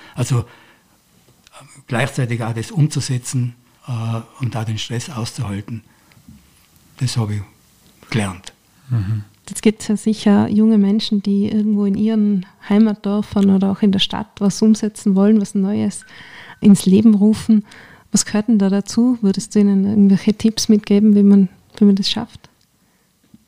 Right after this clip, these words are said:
Speaker 1: Ja, einfach glauben daran, dass wenn man, wenn man von irgendeinem Projekt überzeugt ist, schauen, dass man die richtigen Leute findet, mit denen man das umsetzt und machen und, und daran glauben. Also Tipps,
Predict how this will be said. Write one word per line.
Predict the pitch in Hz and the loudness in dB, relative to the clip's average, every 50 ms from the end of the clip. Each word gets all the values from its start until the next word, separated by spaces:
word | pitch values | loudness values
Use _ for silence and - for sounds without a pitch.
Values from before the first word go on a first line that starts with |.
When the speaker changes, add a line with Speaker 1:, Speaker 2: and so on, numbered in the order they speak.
| _ _ _ _ _ _ _ _ - - - | _ _ _ _ _ _ _ _ -18 -12 -8
Speaker 1:
Ja, | - 120 | -6 -6
einfach | 104 104 120 - - | -6 -6 -8 -10 -8
glauben | - - 98 113 135 131 123 - | -8 -6 -2 -2 -2 -2 -2 -4
daran, | 110 98 98 95 95 87 - _ _ _ _ _ _ _ _ _ _ _ _ _ _ | -4 -6 -6 -8 -8 -8 -10 _ _ _ _ _ _ _ _ _ _ _ _ _ _
dass | - 101 - - | -8 -8 -2 0
wenn | 117 113 | 2 2
man, | 113 110 104 - - _ _ _ _ _ _ _ _ _ _ _ | 2 0 -2 -4 -12 _ _ _ _ _ _ _ _ _ _ _
wenn | - 117 120 | 0 2 4
man | 123 123 113 | 4 2 2
von | - - 127 120 - - | 0 -2 -4 -4 0 2
irgendeinem | 135 135 147 131 135 113 | 4 4 4 4 0 -2
Projekt | - - 110 107 117 139 - - 180 | -4 -4 -4 -2 -2 -2 -4 -4 -8
überzeugt | 143 113 113 104 - - 110 113 135 135 - - | -8 -8 -8 -10 -10 -8 -6 -4 -4 -6 -4 -6
ist, | 165 165 - - - _ _ _ _ _ _ _ _ _ - | -6 -6 -6 -10 -16 _ _ _ _ _ _ _ _ _ -20
schauen, | - - - 101 113 117 | -12 -6 -4 -2 -2 -2
dass | 117 98 - | -2 -2 -4
man | 113 101 | -6 -4
die | 117 107 | -4 -4
richtigen | 113 117 - - 117 98 101 | -4 -4 -4 -4 -6 -4 -4
Leute | 98 92 104 110 - - | -6 -6 -8 -8 -8 -8
findet, | - 117 120 135 143 135 135 139 | -4 -2 0 0 0 -2 -4 -6
mit | 117 107 - | -8 -6 -6
denen | 120 110 110 | -6 -6 -4
man | 110 110 | -6 -6
das | 101 101 101 - | -8 -10 -12 -8
umsetzt | 123 117 127 131 139 - - 143 135 135 - - - _ _ | -4 -4 -2 -2 -4 -6 -6 -6 -8 -8 -10 -20 -20 _ _
und | 180 135 123 | -6 -6 -4
machen | 156 165 147 - - - - 120 120 - _ _ _ _ _ _ _ _ | -4 -6 -8 -10 -12 -14 -14 -16 -16 -18 _ _ _ _ _ _ _ _
und, | - 135 117 - - 131 131 - | -6 -6 -6 -6 -6 -8 -8 -4
und | 127 120 120 - | -6 -6 -4 -4
daran | 131 120 117 120 | -4 -4 -2 -4
glauben. | 139 127 117 117 110 104 107 107 - _ _ _ _ _ _ _ | -4 -4 -6 -6 -8 -10 -14 -20 -20 _ _ _ _ _ _ _
Also | _ - - 104 | _ -14 -14 -14
Tipps, | - _ - 143 - - - - - - | -14 _ -4 -4 -4 -2 -10 -14 -14 -16